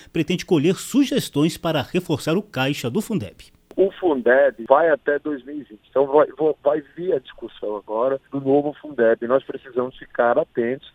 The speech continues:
Speaker 2: para que nenhuma garantia, né, dos professores especialmente, nenhuma garantia para a educação, ela seja perdida. O que nós vamos fazer é estudar a possibilidade, inclusive recursos dos royalties, como a gente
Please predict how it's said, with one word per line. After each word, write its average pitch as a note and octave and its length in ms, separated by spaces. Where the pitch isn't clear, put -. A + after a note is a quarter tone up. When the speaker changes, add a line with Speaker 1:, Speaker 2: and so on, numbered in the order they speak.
Speaker 2:
para B2+ 160
que - 180
nenhuma C#3 460
garantia, F3+ 1000
né, B2 140
dos C3+ 260
professores B2 720
especialmente, A#2 920
nenhuma C#3 280
garantia B2+ 640
para C3+ 380
a B2 80
educação, B2+ 760
ela C#3+ 220
seja C3+ 420
perdida. C3+ 640
O - 100
que D3 140
nós C#3+ 180
vamos C3 220
fazer B2+ 500
é A2+ 340
estudar C#3 320
a E3 40
possibilidade, C3 1040
inclusive B2+ 600
recursos B2+ 420
dos A2+ 220
royalties, B2+ 500
como E3 220
a E3 60
gente E3 200